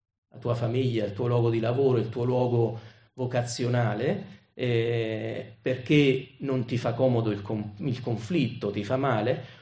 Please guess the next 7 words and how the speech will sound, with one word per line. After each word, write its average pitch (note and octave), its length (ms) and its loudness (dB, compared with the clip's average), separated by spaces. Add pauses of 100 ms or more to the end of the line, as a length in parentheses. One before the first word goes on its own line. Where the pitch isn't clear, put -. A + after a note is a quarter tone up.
(100)
oppure F#3 480 4
ti D3+ 120 -6
chiede A2+ 680 0
di B2+ 140 -4
lasciare G#2 1000 -2 (280)
te C3+ 120 2
stesso. - 680 -4